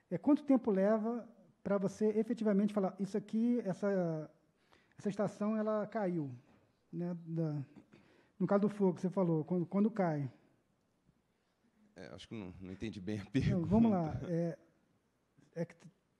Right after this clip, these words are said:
Speaker 1: no momento que o, o poste lá, né, a linha de transmissão, você tem uma parte que ela vai ser danificada pelo fogo, não é isso?
Speaker 2: Na verdade, é o, o conceito, o desligamento de uma linha de
Speaker 1: Isso.
Speaker 2: transmissão, ele, ele ocorre,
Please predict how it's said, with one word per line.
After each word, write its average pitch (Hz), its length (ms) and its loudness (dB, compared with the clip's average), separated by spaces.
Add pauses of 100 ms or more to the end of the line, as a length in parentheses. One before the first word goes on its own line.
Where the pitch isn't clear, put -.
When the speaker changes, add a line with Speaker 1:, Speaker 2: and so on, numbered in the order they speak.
(880)
Speaker 1:
no 196 60 0
momento 233 360 0
que 247 140 -6
o, 233 60 -2
o 180 520 -4
poste 175 360 -6
lá, 143 260 -10 (720)
né, 170 320 -4
a 180 100 2
linha 226 160 8
de - 80 -2
transmissão, 202 720 2 (280)
você - 160 -2
tem 214 120 2
uma 208 120 2
parte 208 440 -2
que 226 280 0
ela 196 260 2
vai 202 220 2
ser 220 180 0
danificada 226 460 4
pelo 226 180 0
fogo, 156 340 2
não 156 80 4
é - 20 4
isso? 220 260 -2 (640)
Speaker 2:
Na 160 260 -8
verdade, 165 520 -6
é 127 100 -4
o, 120 360 -6 (120)
o - 80 -18
conceito, 143 460 -8
o 135 60 -6
desligamento 139 680 -6
de 98 140 -6
uma 95 120 -2
linha 95 140 0
de 135 60 -2
Speaker 1:
Isso. - 20 -8
Speaker 2:
transmissão, 120 380 -2
ele, 117 320 -4
ele 123 500 2
ocorre, 113 640 0